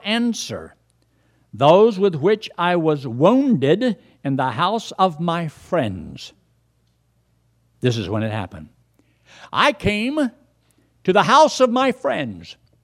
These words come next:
and they knew him not. They received him not. They striped him and pierced him and broke him."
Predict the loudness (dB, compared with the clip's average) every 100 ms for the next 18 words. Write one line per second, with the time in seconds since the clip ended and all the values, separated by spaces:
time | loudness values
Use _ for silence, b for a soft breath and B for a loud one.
0 | _ _ _ _ _ _ _ _ _ _
1 | _ -6 0 0 0 -2 -4 -4 -10 -12
2 | -14 _ -20 _ _ _ _ _ _ _
3 | _ _ _ _ -4 -2 -2 -4 -6 -8
4 | -6 -8 -6 -8 -10 -18 -20 _ _ _
5 | _ _ _ _ _ _ _ _ _ 0
6 | 0 0 -8 -4 -2 -2 -4 -6 -4 -6
7 | -10 -6 0 0 0 -4 -12 -12 -18 _
8 | _ _ _ _ _ _ _ _ _ _
9 | _ -6 -4 6 8 8 6 -16 -18